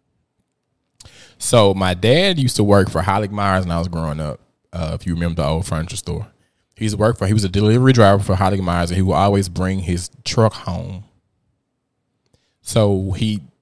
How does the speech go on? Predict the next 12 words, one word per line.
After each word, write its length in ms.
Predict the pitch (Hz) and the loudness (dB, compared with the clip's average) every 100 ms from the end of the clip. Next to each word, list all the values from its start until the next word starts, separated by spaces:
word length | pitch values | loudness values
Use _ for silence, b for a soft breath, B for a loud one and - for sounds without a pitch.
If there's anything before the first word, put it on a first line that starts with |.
| _ _ _ _ _ _ _ _ | _ _ _ _ _ _ _ _
like 220 | 95 95 | -6 -4
an 100 | 120 | -4
idiot, 380 | 101 87 85 90 | -6 -4 -4 -6
him 180 | - 95 | -6 -4
and 60 | 95 | -2
his 100 | 98 | -4
friends 380 | - 95 90 - | -2 -2 -2 -4
took 280 | 127 113 | -8 -8
pictures 440 | - 160 - 82 - | -4 -4 -4 -8 -6
with 240 | 85 - | -8 -6
Polaroid 480 | - 101 95 90 92 | -6 -4 -4 -4 -4
cameras, 560 | - 82 80 92 104 | -6 -8 -8 -10 -12